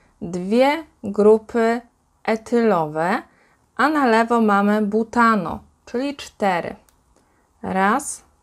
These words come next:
dwa, trzy, cztery.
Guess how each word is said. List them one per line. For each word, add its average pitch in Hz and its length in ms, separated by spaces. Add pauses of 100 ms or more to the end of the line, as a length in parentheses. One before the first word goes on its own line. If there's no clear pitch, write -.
(760)
dwa, 190 540 (1200)
trzy, 196 640 (1400)
cztery. 185 840